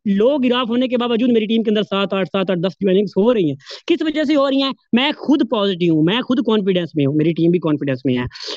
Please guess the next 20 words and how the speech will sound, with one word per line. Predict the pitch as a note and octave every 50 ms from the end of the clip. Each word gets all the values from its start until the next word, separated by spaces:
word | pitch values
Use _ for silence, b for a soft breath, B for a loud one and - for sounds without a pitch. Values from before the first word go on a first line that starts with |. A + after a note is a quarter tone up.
| B B
और | C4+ D4
सेकंड | - C#4 C#4+ C4+ D#4+ D#4+
बात, | C#4 C#4 C4+ C4
सबसे | _ - F4+ E4+ - F4 E4
बड़ा | D#4 D4+ D#4
पॉइंट | C4+ A3+ C4 C4 C4 C#4 A#3
जो | A#3 A3
है, | F3+ D#3 - -
आप | G#3+ G#3 G3
लोग | B3+ C4 A#3+ G#3
ज्वाइन | B3+ C4+ D4 D4
तो | D4+ C#4
कर | D#4 E4
लेते | D#4 C#4 C4 G#3+ A#3 A3+
हैं, | G#3+ G3 _ _ _ _ _ _ _ _ _ _ _ _ _ -
अच्छा, | - B3+
मैंने | A#3 A#3 A#3 G#3+
ज्वाइन | G#3 G#3 A3 A3
कर | G3+ F#3+ F#3+
लिया, | F#3+ F3+ D#3+ C3+ C3 - - _